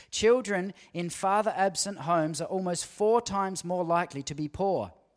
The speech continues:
In twenty eleven, twelve percent of children in married coupled families were living in poverty, compared to forty-four percent of children in mother-only families. That's a pretty big thing, isn't it?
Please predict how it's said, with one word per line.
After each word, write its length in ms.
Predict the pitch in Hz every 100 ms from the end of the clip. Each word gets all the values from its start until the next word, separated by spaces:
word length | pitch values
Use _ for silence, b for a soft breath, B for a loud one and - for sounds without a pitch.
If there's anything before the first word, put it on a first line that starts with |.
| B B B -
In 160 | 170
twenty 320 | - 202 214
eleven, 420 | 226 202 208 180 170
twelve 340 | 196 208 214
percent 300 | 185 - 202
of 80 | 175
children 640 | - 190 196 170 165 214 B B -
in 240 | 165 160
married 400 | 175 208 220 208
coupled 380 | 170 160 151 139
families 520 | - 147 147 147 143
were 120 | 156
living 240 | 147 143 143
in 120 | 139
poverty, 460 | 139 135 143 170 b b
compared 360 | - 160 180 175
to 80 | 175
forty-four 720 | - 190 180 190 - 208 240
percent 400 | 233 160 151 135
of 80 | 131
children 460 | - 147 143 165 170 b b
in 160 | 156 160
mother-only 640 | 170 180 160 202 226 196
families. 800 | - 160 127 110 90 78 - - _ _ _
That's 200 | - 175
a 40 | 180
pretty 380 | - 156 156 156 b b -
big 180 | 170
thing, 280 | - 208 220
isn't 240 | 156 185 175
it? 120 | 95